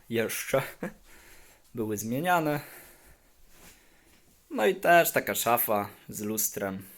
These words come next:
Bardziej taki minimalizm. No wiadomo, te meble to każdy sobie tam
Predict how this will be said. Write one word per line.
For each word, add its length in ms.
Bardziej 460
taki 400
minimalizm. 840
No 80
wiadomo, 360
te 80
meble 340
to 100
każdy 340
sobie 300
tam 240